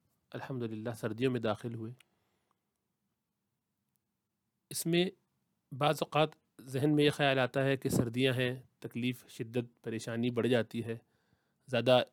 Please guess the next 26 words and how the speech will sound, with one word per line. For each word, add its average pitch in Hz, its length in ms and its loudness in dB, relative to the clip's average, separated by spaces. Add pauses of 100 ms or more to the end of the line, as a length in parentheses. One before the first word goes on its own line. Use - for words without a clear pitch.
(260)
خیال 117 320 -2
کرنا 123 300 0
پڑتا 117 300 -2
ہے، 120 80 0
بیماریوں 110 480 0
کا 120 100 -2
خطرہ 117 320 -2
زیادہ 107 260 0
رہتا 117 300 0
ہے، 113 80 -6
بچے 110 300 -6
بیمار 113 300 -6
ہو 117 100 -10
جاتے 110 300 -12
ہیں۔ 113 100 -10 (1600)
لیکن 143 220 -2
یہ 156 60 2
جاننا 143 280 4
چاہیے 160 300 2
کہ 170 80 -2
یہ 143 200 2
بھی 165 120 4
اللہ 147 160 2
سبحانہ 143 400 -4
و 131 100 0
تعالیٰ 123 300 -2